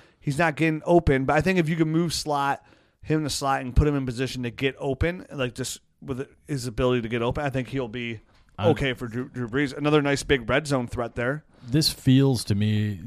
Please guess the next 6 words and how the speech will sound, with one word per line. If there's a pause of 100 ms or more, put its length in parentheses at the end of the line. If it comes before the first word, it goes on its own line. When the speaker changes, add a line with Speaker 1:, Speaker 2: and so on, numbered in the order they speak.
Speaker 2:
similar
to
the
Adrian
Peterson
signing